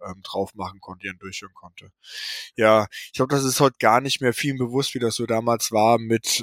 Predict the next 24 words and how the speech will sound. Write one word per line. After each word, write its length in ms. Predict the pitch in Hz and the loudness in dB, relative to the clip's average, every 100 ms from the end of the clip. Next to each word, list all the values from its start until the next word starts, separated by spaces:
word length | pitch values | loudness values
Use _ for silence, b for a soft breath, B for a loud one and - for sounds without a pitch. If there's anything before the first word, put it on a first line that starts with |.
| 107 | 2
ähm, 540 | 110 110 110 113 107 - | 4 4 2 -6 -18 -10
Aufnehmen 800 | - 113 113 117 107 107 107 107 | -2 -2 -2 -4 -4 -4 -6 -10
und 120 | 113 | -4
auch 120 | 110 | -2
damals 480 | - 107 120 113 - | 0 2 2 2 0
so 160 | 113 | -4
Musik 500 | 110 110 101 120 139 | -4 -6 -2 -2 -2
aus 160 | 113 101 | -2 -4
dem 80 | 104 | -4
Radio 600 | 92 110 135 131 120 117 | -4 0 0 2 2 2
und 80 | 110 | -2
dann 80 | |
sitzt 260 | 104 123 - | -8 -8 -10
man 80 | 107 | -12
dann 100 | 104 | -8
davor 380 | 107 - 120 120 | -8 -4 0 0
und 100 | 113 | -2
hofft, 220 | 113 - | -8 -8
dass 120 | 110 | -8
der 120 | 113 | -8
Moderator 500 | 110 107 95 101 113 | -6 -6 -4 -8 -10
nicht 220 | 107 - | -12 -10
reinquatscht. 680 | 98 101 - 107 107 - - - | -10 -14 -14 -12 0 0 0 -4
Ähm, 140 | 101 | -8